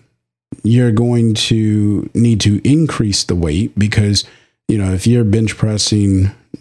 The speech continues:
two ten, well, after, you know, probably about two weeks of benching two ten, you're probably gonna be like, "All right, I need to go up to two twenty or, or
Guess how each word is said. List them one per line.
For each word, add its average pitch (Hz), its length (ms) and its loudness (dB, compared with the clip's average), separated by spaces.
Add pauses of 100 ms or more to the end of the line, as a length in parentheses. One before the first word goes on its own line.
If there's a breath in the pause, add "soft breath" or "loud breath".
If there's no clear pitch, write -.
(180)
two 117 260 -2
ten, 107 600 -2 (840)
well, 104 500 0 (240)
after, 139 460 0
you 127 400 -2
know, 101 340 0
probably 113 300 0
about 110 380 -2
two 123 200 -2
weeks 120 380 0
of 95 320 -2
benching 101 560 0
two 110 220 -2
ten, 101 520 0 (460 soft breath)
you're 113 80 0
probably 123 540 0
gonna 110 240 0
be 107 80 2
like, 107 200 0
"All 110 80 0
right, 123 340 0 (100)
I 98 60 -2
need 123 180 2
to 101 80 2
go 104 240 0
up 104 140 -2
to 92 100 -2
two 113 240 0
twenty 123 460 -2
or, 82 280 -2
or 82 240 -4